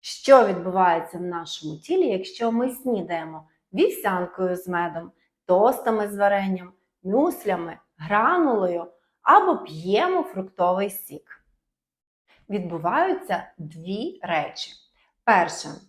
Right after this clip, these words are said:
мозок відчуває сильний викид дофаміну. Цукор спричиняє підвищення рівня дофаміну в мозку, і це змушує нас на мить відчути себе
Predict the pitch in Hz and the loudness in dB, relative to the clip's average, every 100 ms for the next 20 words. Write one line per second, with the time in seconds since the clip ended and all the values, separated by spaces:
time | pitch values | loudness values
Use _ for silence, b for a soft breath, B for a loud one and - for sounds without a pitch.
0 | - 196 247 381 381 - 240 - 190 185 | -4 2 2 2 -4 -8 -8 -6 -6 -2
1 | 208 220 208 - - - 226 247 285 285 | 0 0 -2 -10 -12 -2 0 0 -2 -4
2 | 196 185 185 190 - - 185 196 - 247 | -6 -8 -8 -14 -16 -12 -10 -10 -6 -4
3 | 185 156 156 - _ b b b - 254 | -4 -6 -10 -16 _ b b b -6 -4
4 | 247 196 - 190 190 190 202 190 175 175 | -4 -6 -8 -8 -8 -6 -4 -4 -4 -6
5 | - 339 240 180 175 - - 185 190 190 | -4 -2 -2 -4 -6 -6 -8 -6 -4 -4
6 | 190 175 165 170 - 185 170 165 160 180 | -6 -8 -12 -16 -12 -12 -12 -20 -16 -6
7 | 190 156 - _ 339 B B - 190 240 | -6 -6 -14 _ -12 B B -12 -8 -2
8 | 226 190 196 214 262 262 - - 175 170 | -2 -2 -4 0 0 0 -2 -8 -8 -10
9 | 185 269 294 - 190 202 247 247 196 190 | -8 -8 -8 -8 -4 -4 -6 -8 -12 -10
10 | 269 277 233 - 208 | -12 -10 -14 -8 -6